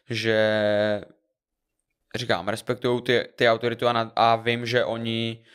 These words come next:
oni si o nás myslejí právě to, co jací, jací my jsme, tak oni to o nás ví a oni ví, že třeba my jsme nepořádní, já si pamatuju, nebo nepořádní a děl-, neděláme věci naplno. Já si pamatuju, když jsem tam,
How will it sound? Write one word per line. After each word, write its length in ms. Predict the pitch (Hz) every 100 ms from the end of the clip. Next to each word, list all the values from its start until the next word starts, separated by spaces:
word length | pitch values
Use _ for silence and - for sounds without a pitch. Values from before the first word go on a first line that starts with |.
| - -
oni 180 | 117 117
si 120 | 120
o 60 |
nás 220 | 113 110 110
myslejí 320 | 110 - 107
právě 320 | 110 104 107
to, 140 | 110
co 140 | 107 113
jací, 320 | 104 - 107
jací 280 | 104 107 113
my 140 | 113 110
jsme, 300 | - 101 110
tak 120 | 107
oni 160 | 104
to 120 | 104 104
o 40 |
nás 260 | 104 104 104
ví 300 | 98 101 -
a 80 | 104
oni 320 | 101 104 104
ví, 260 | 101 101
že 120 | 104 107
třeba 540 | - 104 104 101 101 - - - _
my 100 | 113
jsme 180 | 110 104
nepořádní, 580 | 98 107 113 107 104 110
já 140 | 104
si 100 | 104 -
pamatuju, 760 | 101 101 107 104 104 101 101
nebo 320 | 80 107 104
nepořádní 600 | 101 98 117 110 107 107
a 40 | 98
děl-, 160 | 101
neděláme 420 | - 104 101 107 104
věci 240 | 104 -
naplno. 420 | 98 - 107 107
Já 80 | 104
si 100 | -
pamatuju, 380 | 107 101 98 104
když 160 | 104
jsem 160 | - 104
tam, 220 | 104 101